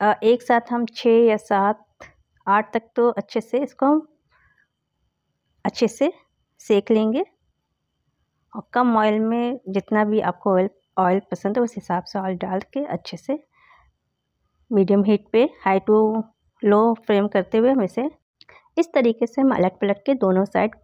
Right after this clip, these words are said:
गोल्डन होने तक फ्राई कर लेंगे। और लो फ्लेम रखेंगे तो बहुत अच्छे से ये फ्राई हो जाएगा और एकदम अच्छे से अंदर तक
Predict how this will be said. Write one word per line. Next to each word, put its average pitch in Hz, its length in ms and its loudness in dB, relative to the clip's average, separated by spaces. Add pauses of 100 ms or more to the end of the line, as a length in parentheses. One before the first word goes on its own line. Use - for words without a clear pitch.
गोल्डन 240 340 2
होने 226 180 2
तक 196 200 -4
फ्राई 170 220 -2
कर 226 180 -4
लेंगे। 233 460 -2 (400)
और 214 160 0
लो 233 220 4
फ्लेम 269 280 0
रखेंगे 247 420 -2
तो 247 100 -4
बहुत 226 200 -2
अच्छे 247 360 -2
से 285 160 0
ये 247 140 4
फ्राई 214 320 0
हो 214 160 0
जाएगा 208 460 0
और 180 520 0 (200)
एकदम 202 360 -2
अच्छे - 280 -6
से 226 140 -4
अंदर 175 280 0
तक 233 200 -4